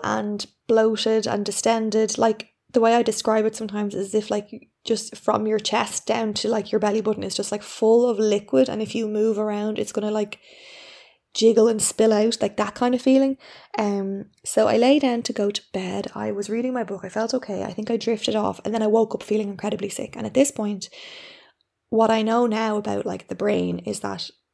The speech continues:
if that was in the middle of the day, I'd be saying, "Oh, you're okay. It's okay. Like, sit up, take a sip of water. If you need to go to the bathroom, you need to go to the bathroom."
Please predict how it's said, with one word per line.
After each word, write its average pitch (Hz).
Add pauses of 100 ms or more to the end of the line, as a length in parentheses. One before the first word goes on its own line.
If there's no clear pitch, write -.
(480)
if 233
that 269
was 262
in 240
the 226
middle 214
of 208
the 202
day, 208
I'd 208
be 214
saying, 196
"Oh, 185
you're 330
okay. 196
It's -
okay. 127
Like, 151
sit 320
up, 277
take -
a -
sip -
of 277
water. 208
If 208
you 196
need 175
to -
go 254
to 269
the 269
bathroom, 226
you 202
need 185
to -
go 214
to 196
the 202
bathroom." -